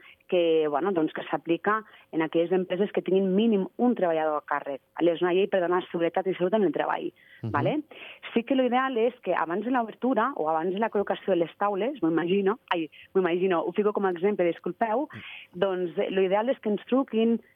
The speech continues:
Speaker 1: fem la visita,
Speaker 2: Clar.
Speaker 1: els assessorem, fem proves instrumentals en el
Speaker 2: Clar.
Speaker 1: cas que sigui necessari, com ara, doncs, eh, valorar, doncs, eh, la llum, no? Eh, la ventilació, eh, l-, la part ergonòmica de les taules, no? I així, un cop es faci l'obertura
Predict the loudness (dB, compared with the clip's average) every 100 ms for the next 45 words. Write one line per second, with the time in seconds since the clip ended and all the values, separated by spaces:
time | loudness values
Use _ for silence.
0 | _ 0 2 2 0 0 0 0 0 0
1 | -2 -4 -6 -4 -2 0 0 0 0 0
2 | 0 0 -2 -2 -2 0 2 2 2 -2
3 | -6 -16 -20 _ _ -4 -2 0 -2 -6
4 | -4 0 0 0 -4 -2 0 0 -2 -2
5 | -2 -4 -8 -20 -20 _ 0 2 2 2
6 | 2 2 2 -2 -12 -6 -2 0 0 0
7 | 0 -2 -2 0 0 0 0 0 2 2
8 | 2 0 0 2 0 -2 _ -14 -4 -2
9 | 0 0 0 -2 -4 -2 2 2 2 -2
10 | -18 -10 -2 0 2 0 -2 -4 -4 -2
11 | 2 4 4 2 0 -2 0 -2 -2 -2
12 | 0 0 0 0 0 -2 -2 -2 -2 -2
13 | 0 2 4 2 0 0 2 0 -2 -4
14 | -6 -6 -2 0 -2 -2 0 0 0